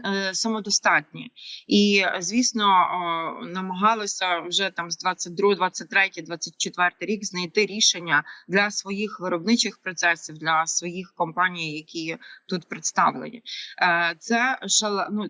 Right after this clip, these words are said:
це й додаткова стаття витрат, і, можна сказати, це інвестиція в майбутнє, щоб могти працювати. І якщо брати, наприклад, наше останнє дослідження, то, е,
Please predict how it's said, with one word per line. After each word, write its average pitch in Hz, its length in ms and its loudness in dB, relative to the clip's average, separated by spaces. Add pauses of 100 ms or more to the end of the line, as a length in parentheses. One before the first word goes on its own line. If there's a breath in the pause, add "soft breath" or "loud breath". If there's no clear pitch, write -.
(120)
це 220 260 0
й 196 140 -6
додаткова 220 640 0
стаття 196 380 -2
витрат, 175 540 0
і, 247 80 -10
можна 190 280 -6
сказати, 196 500 -2
це 202 160 -4
інвестиція 185 880 0
в 165 80 -8
майбутнє, 170 640 -8 (500 loud breath)
щоб 185 300 2
могти 185 420 0
працювати. 175 800 -2
І 185 200 -6
якщо 190 380 0
брати, 202 340 0
наприклад, 185 440 -8
наше 185 280 2
останнє 180 460 -4
дослідження, 196 720 0
то, 180 180 0
е, 180 60 -4